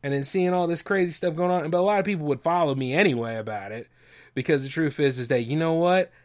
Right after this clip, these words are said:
I'm in, uh, like, Group A here, but I damn sure don't like Group B. And honestly, I see Group C trying to form.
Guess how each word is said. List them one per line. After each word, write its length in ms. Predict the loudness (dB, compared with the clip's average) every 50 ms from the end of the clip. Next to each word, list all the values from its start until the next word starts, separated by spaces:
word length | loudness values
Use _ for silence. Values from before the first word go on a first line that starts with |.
| _ _ _ _ _ _ _ _ _ _ 6
I'm 180 | 8 8 10 10
in, 120 | 8 8
uh, 180 | 6 6 4 4
like, 360 | 4 6 6 6 4 2 -2
Group 260 | 2 4 4 4 4 2
A 200 | 0 4 4 4 4
here, 380 | 2 -2 -8 -8 -8 -10 -12 _ _ _ _ _ _ _ -6
but 100 | -4 -4
I 120 | -4 -6 -8 -12 -18 -20 -20 _ _ -4
damn 320 | 2 8 10 12 12 10
sure 160 | 10 10 8 8
don't 120 | 10 8
like 180 | 6 4 4 4
Group 300 | 4 2 2 2 2 4
B. 400 | 4 6 6 6 4 0 -4 -10 -16 -20 -20 -18 -8 -2
And 160 | 2 2 4
honestly, 520 | 6 6 8 6 6 4 6 8 8 8 8
I 60 | 8
see 160 | 4 0 -2
Group 240 | 0 0 0 -2 -2 -2
C 160 | -4 -4 -4
trying 280 | 0 0 0 2 2 0
to 60 | -2
form. 480 | -4 -2 0 2 2 2 2 0 -2